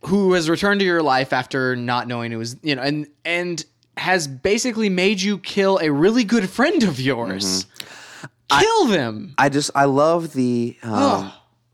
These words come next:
Speaker 2: the consistency with Thea's character in terms of she is always all about the truth and secrets. And she doesn't care what the, she does care. Like, she, um, just wants to know the answer to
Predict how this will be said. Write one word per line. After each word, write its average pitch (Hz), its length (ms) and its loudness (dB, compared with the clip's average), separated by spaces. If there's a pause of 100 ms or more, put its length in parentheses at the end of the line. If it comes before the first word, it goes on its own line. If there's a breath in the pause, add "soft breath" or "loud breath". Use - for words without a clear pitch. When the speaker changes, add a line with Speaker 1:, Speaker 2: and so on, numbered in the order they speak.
(180)
Speaker 2:
the 123 140 0
consistency 123 680 -6
with 101 160 -2
Thea's 110 300 -4
character 95 480 -4
in 90 100 -10
terms 101 340 -6
of 92 200 -4
she 117 220 -4
is 107 120 -4
always 117 460 0
all 120 240 0
about 98 420 -2
the 90 100 -12
truth 127 440 -4
and 95 240 -8
secrets. - 560 -10 (280 loud breath)
And 98 180 -4
she 104 100 -8
doesn't 113 240 -4
care 135 200 -2
what 123 200 -2
the, 123 180 -6 (360)
she - 140 -12
does 101 200 -4
care. 87 360 -4
Like, 101 200 -4
she, 98 320 -6 (400 soft breath)
um, 98 420 -4
just 117 180 -10
wants 127 200 -4
to 120 60 -8
know 110 140 -2
the 98 160 -4
answer 92 560 -8 (280)
to 87 560 -4